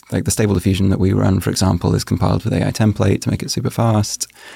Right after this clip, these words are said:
And, you know, it's all open source. Like, you can see all of this stuff on GitHub if you wanna, like, see how we do it. But you can imagine ways that we could help people, you know, it's almost, like, built into the cog layer maybe, where we could help people, like, use these fast inference servers or use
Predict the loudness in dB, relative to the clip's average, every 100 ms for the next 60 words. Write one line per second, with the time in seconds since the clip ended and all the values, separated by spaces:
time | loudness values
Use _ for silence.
0 | -20 -20 _ -2 2 2 0 0 -2 0
1 | 0 0 -2 0 -2 -2 -8 -10 -8 -6
2 | -4 -2 -4 -4 -4 -4 -4 -6 -6 -6
3 | -2 -2 -4 -6 -6 -4 -4 -6 -6 -6
4 | -4 -4 -2 -2 -4 _ -2 0 2 2
5 | 2 2 0 0 0 0 -2 -2 0 -2
6 | -2 -2 -2 -4 -6 -4 -2 -2 -2 -6
7 | _ _ _ _ -8 -6 -4 -4 0 0
8 | -2 0 0 0 -4 -4 -4 0 0 2
9 | 2 2 0 0 -2 -4 -2 -4 -2 -2
10 | 0 0 0 -4 -12 -20 -20 -20 -20 _
11 | -6 -6 0 2 2 2 0 0 0 0
12 | 0 0 0 0 -2 -2 -2 0 -2 -2